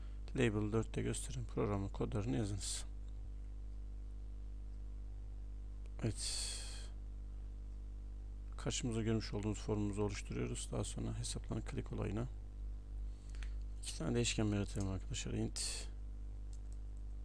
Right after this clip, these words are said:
başlangıç değeri.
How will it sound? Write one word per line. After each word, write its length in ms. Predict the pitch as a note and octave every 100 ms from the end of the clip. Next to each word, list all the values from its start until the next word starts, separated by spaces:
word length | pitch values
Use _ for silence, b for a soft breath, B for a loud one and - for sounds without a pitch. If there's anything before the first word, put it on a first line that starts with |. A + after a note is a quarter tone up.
| - - - - - - - - - - C#3
başlangıç 880 | A2 - G#2+ G#2+ A2 - - - - - - - - - - - - - - - - - - - -
değeri. 480 | D3+ C#3 - C#3